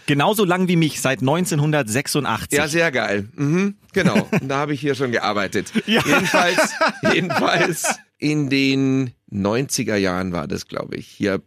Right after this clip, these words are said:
Speaker 2: beim, beim Sender,
Speaker 1: Mhm.
Speaker 2: hatten wir am Abend so Specials im Programm. Unter anderem Italo-Hits, Filmmusik und es gab wirklich eine Schlagerstunde, zwei oder drei Stunden lang, mit Teddy Lakis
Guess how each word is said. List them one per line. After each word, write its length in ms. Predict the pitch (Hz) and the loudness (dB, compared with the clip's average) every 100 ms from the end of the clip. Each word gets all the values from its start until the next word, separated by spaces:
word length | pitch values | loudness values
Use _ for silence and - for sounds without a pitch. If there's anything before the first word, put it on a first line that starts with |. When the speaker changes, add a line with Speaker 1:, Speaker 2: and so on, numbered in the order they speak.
| - | -2
Speaker 2:
beim, 320 | 107 104 98 | -2 0 -4
beim 240 | - 110 98 | -2 0 0
Sender, 460 | 87 80 85 50 - | 0 0 0 -4 -4
Speaker 1:
Mhm. 320 | 107 92 107 | -4 -2 0
Speaker 2:
hatten 380 | 139 170 196 185 | 0 0 0 0
wir 200 | 165 185 | 2 2
am 180 | 139 117 | 2 -2
Abend 540 | - 117 127 170 185 160 | 0 2 2 4 2 2
so 140 | 156 | 0
Specials 640 | 131 - 135 139 123 101 | 0 -2 -2 0 0 -2
im 160 | - 104 | -2 -4
Programm. 540 | 95 92 - 65 52 - | -2 -2 -2 -6 -6 -6
Unter 320 | - 175 170 - | 0 2 2 0
anderem 320 | 143 156 151 | 0 2 0
Italo-Hits, 1080 | - 139 - 139 139 196 170 - - - - - - - - - | 0 -2 0 0 2 2 2 -2 -4 -6 -8 -12 -20 -16 -10 0
Filmmusik 840 | 208 220 240 240 233 - 226 262 - - - - | 2 2 2 2 0 2 0 0 -10 -20 -12 -2
und 180 | 190 | 0
es 140 | - - | 0 0
gab 220 | 180 170 | 0 -2
wirklich 480 | 127 160 220 202 - | 2 2 2 0 -2
eine 280 | - 156 180 | 0 0 0
Schlagerstunde, 920 | 151 147 156 196 180 - 139 117 98 | -2 0 0 2 0 2 2 2 0
zwei 300 | - - 139 | -2 0 2
oder 140 | 151 120 | 2 0
drei 240 | 87 123 | 0 0
Stunden 360 | 120 139 120 95 | 2 -2 0 -4
lang, 300 | 85 - - _ - | -4 -6 -12 _ 0
mit 260 | 120 - - - | 0 0 -12 -6
Teddy 360 | 151 165 175 | -4 -2 0
Lakis 840 | 156 127 131 - 101 - - - | 0 2 0 -2 -4 -4 -8 -10